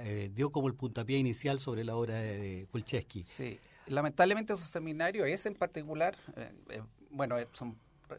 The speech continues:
Speaker 2: son relativamente exiguos los seminarios de quinto año por el tiempo que tienen para hacerlo los alumnos.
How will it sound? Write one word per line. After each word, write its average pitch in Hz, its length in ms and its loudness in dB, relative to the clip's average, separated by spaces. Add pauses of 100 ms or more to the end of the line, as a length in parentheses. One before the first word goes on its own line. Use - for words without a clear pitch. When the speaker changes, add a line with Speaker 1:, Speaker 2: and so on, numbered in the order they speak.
Speaker 2:
son 151 160 0
relativamente 135 520 0
exiguos 123 480 -2
los 117 160 -4
seminarios 120 420 -6
de 117 60 -6
quinto 117 260 -4
año 135 160 2
por 120 140 -2
el 107 120 -6
tiempo 117 300 -8
que 120 80 -4
tienen 120 220 -4
para 120 180 -4
hacerlo 123 300 -4
los 123 160 0
alumnos. 143 320 -4